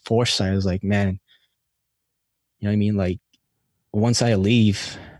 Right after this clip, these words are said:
there'll be somebody else that, that'll replace me in the Navy." Like, you know,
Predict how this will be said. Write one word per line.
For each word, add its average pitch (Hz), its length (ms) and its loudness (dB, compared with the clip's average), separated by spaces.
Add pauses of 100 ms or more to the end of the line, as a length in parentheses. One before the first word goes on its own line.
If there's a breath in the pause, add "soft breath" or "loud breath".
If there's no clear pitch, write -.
(160 loud breath)
there'll 110 160 2
be 110 120 2
somebody 101 460 2
else 98 260 0
that, 95 200 -2 (120)
that'll 98 220 0
replace 95 460 -2
me 95 80 -2
in 87 80 -2
the 85 80 -2
Navy." 90 440 -4
Like, 87 480 -14 (1500)
you 98 100 -4
know, 98 140 -4